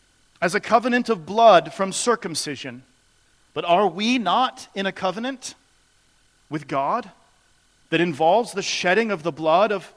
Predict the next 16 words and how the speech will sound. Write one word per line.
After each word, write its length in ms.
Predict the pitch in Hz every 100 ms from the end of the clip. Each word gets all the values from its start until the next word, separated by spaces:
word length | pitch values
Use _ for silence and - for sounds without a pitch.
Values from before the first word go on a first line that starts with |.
| _ _
the 60 | 175
Son 400 | - - 156 185
of 140 | 185
God? 380 | 208 220 262 - _ _ _ _ _ _ _ _ _ _ _ _ _ _ _ _ _ _ _ _ _ _ _ _
Let's 340 | 240 - - -
look 220 | 214 226
at 80 | 190
a 40 |
couple 280 | 165 170 147
of 80 | 127
things. 400 | 160 143 123 - _ _ _ -
Circumcision 880 | - 277 247 196 - 160 156 202 202
was 300 | 170 175 151
the 80 | 170
covenant 420 | - 180 185 165
sign. 520 | - 160 139 123 117